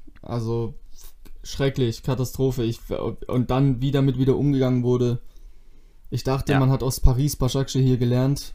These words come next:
Speaker 1: Äh, für alle, die es nicht mitbekommen haben, da wurde damals das Spiel abgebrochen aufgrund der, ähm, rassistischen Vorfälle. Da, dass man da jetzt schon wieder so rumgeeiert ist und ich weiß nicht, wir hatten jetzt vor drei Wochen,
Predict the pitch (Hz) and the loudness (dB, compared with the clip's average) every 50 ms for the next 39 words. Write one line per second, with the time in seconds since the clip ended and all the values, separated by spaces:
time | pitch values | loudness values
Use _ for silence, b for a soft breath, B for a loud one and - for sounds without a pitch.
0 | - - - 110 107 110 107 110 113 - - - - - - - 120 90 104 117 | -12 -10 -8 -6 -6 -6 -6 -8 -8 -12 -14 -16 -16 -12 -6 -4 -4 -2 -2 -2
1 | 120 113 117 120 123 135 127 127 123 113 - 123 - 120 117 117 113 110 117 113 | -2 -2 -2 -2 -2 0 0 0 0 -2 -2 -2 0 0 0 0 0 0 0 -2
2 | 113 113 120 120 117 117 113 117 117 117 117 - 131 - - 135 - - 127 - | -2 0 0 0 0 0 0 0 0 0 -2 -4 -6 -4 -4 -4 -4 -4 -4 -2
3 | - 127 - - 127 131 135 117 117 - - - 127 120 - 123 113 113 113 113 | -2 -2 -2 -2 -2 0 0 -2 -2 -4 -4 -2 -2 -2 0 0 0 0 0 -2
4 | 110 - 110 110 110 110 110 113 123 - - - - - - - - 117 113 - | -4 -4 -4 -2 -2 0 0 -2 -2 -4 -10 -20 -20 -18 -16 -8 -2 -2 -2 0
5 | - 120 - 127 - - 123 117 - - 120 120 - 135 131 127 135 135 b b | -2 -4 -2 -2 -2 -2 -2 -2 0 0 0 0 2 2 4 4 2 0 b b
6 | b b b b b b b b b b b b b b b b b - - - | b b b b b b b b b b b b b b b b b -16 -16 -18
7 | - - - - - - - - - - - - 113 117 127 135 131 120 - - | -18 -18 -18 -16 -16 -16 -16 -16 -14 -10 -4 0 2 4 4 4 2 2 0 -4
8 | - - 127 120 - 127 120 113 120 123 131 131 - - 131 120 123 123 123 117 | -4 -2 0 2 2 2 2 2 2 2 2 2 2 2 4 4 6 6 4 4
9 | 117 117 120 117 117 113 - - - - - - - - - - 117 127 139 131 | 4 2 2 2 2 0 -2 -6 -12 -14 -12 -12 -12 -10 -8 -4 0 2 4 4
10 | 127 - - - - - 113 113 117 113 113 113 113 - - - - 107 110 107 | 4 2 0 -4 -6 -2 0 2 2 4 2 2 0 -2 -6 -8 -4 -4 -4 -4
11 | - - - - - 113 113 107 - - - 117 - - - 95 110 120 120 - | -4 -6 -8 -4 -2 0 0 0 0 0 -4 -4 -4 -4 -2 0 2 2 2 2
12 | 120 117 127 120 113 - 127 120 - - - 131 - - - 127 131 123 131 131 | 0 0 2 0 2 2 2 0 0 0 -2 -4 -2 0 2 2 4 4 4 4
13 | 127 - 135 127 127 123 117 - | 4 6 6 6 6 4 2 -2